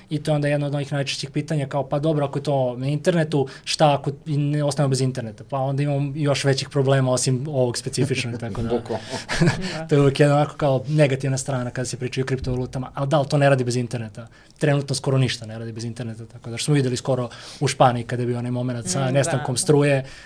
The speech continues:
Speaker 1: da otprilike možeš da sedneš u kafić ako imaš keš i da uživaš u suncu.
Speaker 2: Pa, otprilike. Pa skoro je bila i ona situacija, ono, CrowdStrike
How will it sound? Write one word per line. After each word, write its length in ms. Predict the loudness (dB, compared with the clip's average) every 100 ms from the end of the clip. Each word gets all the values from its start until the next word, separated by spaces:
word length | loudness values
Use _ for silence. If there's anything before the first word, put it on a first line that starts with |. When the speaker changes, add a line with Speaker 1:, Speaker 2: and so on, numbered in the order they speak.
| -20 _ -6
Speaker 1:
da 60 |
otprilike 300 | -2 -2 0 2
možeš 220 | 2 0
da 120 | -2
sedneš 340 | -2 -2 -2
u 40 | -4
kafić 320 | -4 -4 -6
ako 160 | -6 -6
imaš 160 | -4
keš 340 | -2 -2 -2 -4
i 80 | -6
da 340 | -8 -10 -14 -8 2
uživaš 340 | 4 4 2
u 40 |
suncu. 380 | 0 0 0 -2 -8 -20 -20 -10
Speaker 2:
Pa, 320 | -6 -6 -8 -12
otprilike. 500 | -16 -12 -10 -10 -12 -16 -18 -20 -20 -20 -12
Pa 60 | -8
skoro 300 | -4 -4 -2
je 40 |
bila 240 | -4 -2 -2
i 20 |
ona 160 | -4 -4
situacija, 640 | -6 -6 -4 -4 -6 -6 -8 -8
ono, 440 | -8 -8 -10 -12
CrowdStrike 600 | -8 -6 -6 -6 -6 -8